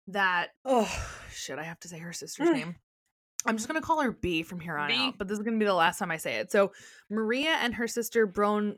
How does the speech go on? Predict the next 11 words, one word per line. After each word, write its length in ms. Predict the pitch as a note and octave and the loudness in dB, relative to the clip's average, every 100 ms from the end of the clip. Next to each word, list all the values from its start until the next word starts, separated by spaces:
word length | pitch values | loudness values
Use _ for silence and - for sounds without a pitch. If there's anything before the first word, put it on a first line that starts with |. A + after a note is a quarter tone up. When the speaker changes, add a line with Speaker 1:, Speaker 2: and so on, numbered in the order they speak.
| F3+ | -4
Speaker 1:
Bronislava 1080 | G3 F#3+ G3 F#3 - F3+ E3 F#3+ C4 D4 E4+ _ _ - _ _ _ | -2 -2 -2 -6 -4 0 0 2 2 0 -2 _ _ -20 _ _ _
m-, 120 | A3 | -4
enter 340 | D#3+ A3+ A#3 G#3+ | 0 0 2 2
into 280 | G#3+ A3+ | 2 2
this 220 | G#3 G3+ - | 2 0 0
agreement 600 | G3 F3+ F3 F3 C3+ A2+ | -6 -4 -4 -4 -6 -8
with 120 | E3 | -8
each 180 | E3 D3+ | -8 -6
other. 280 | G#2+ - - | -8 -8 -12
So 160 | - G3 | -8 -2
basically, 720 | C4 D#4+ D4+ A3 G#3+ G3+ G#3 | 0 0 -2 0 2 2 -4